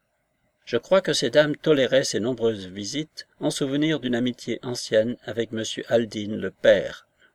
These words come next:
ou pour quelque raison de ce genre. Je décidai, si j'entendais le débit monotone de sa voix faible, de ne rester que quelques minutes. Je fus surpris de voir la porte s'ouvrir devant moi,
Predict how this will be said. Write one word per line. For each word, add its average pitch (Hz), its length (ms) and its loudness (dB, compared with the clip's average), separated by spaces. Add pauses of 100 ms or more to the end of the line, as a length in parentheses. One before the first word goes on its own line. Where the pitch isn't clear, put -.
ou 170 140 4
pour 113 220 -12
quelque 127 280 0
raison 107 300 -2
de 104 80 -4
ce 95 160 -8
genre. 87 540 -10 (680)
Je - 140 -4
décidai, 143 800 0
si - 180 -10
j'entendais 110 460 2
le 104 120 -2
débit 117 320 -2
monotone 107 520 0
de 95 120 -4
sa 95 160 -2
voix 98 220 -6
faible, 147 500 -6 (220)
de 151 80 4
ne 165 80 6
rester 147 400 0
que - 100 -2
quelques 135 320 -2
minutes. 107 600 -6 (1120)
Je - 160 0
fus 165 180 -2
surpris 180 480 -2
de 123 80 -6
voir 127 220 2
la 123 100 0
porte - 400 -4
s'ouvrir 139 400 -4
devant 98 280 -2
moi, 123 280 -4